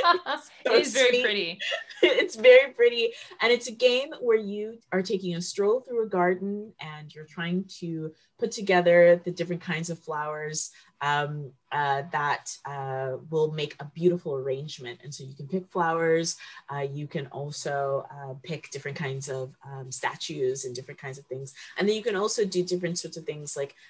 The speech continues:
Speaker 1: bees. You can, you can get different animals that will kind of, like, help you, uh, to make a more beautiful arrangement.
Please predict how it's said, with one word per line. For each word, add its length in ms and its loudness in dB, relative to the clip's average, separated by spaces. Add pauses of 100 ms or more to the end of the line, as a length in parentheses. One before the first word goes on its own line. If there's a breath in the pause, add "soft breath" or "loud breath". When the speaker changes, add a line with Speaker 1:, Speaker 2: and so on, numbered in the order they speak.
(260 soft breath)
Speaker 1:
bees. 600 0
You 120 -12
can, 360 -4
you 140 0
can 160 0
get 380 0
different 260 0
animals 440 0
that 120 -2
will 80 2
kind 220 -8
of, 100 -10
like, 180 -4
help 320 0
you, 360 2 (100)
uh, 200 -10 (180)
to 300 -8 (300 loud breath)
make 340 4
a 40 -2
more 320 -4
beautiful 540 -4
arrangement. 680 -6